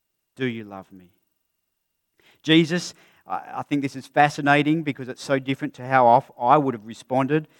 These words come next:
Uh, Jesus doesn't go for anything intellectual, does he?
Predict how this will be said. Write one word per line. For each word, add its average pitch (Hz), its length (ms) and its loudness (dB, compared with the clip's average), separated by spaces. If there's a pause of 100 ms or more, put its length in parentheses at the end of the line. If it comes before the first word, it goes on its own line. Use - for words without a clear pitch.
(140)
Uh, 120 240 2
Jesus 143 380 0
doesn't 139 240 -2
go 139 180 2
for 143 140 -12
anything 131 380 -6
intellectual, 123 600 -8
does 113 220 -4
he? 87 140 -20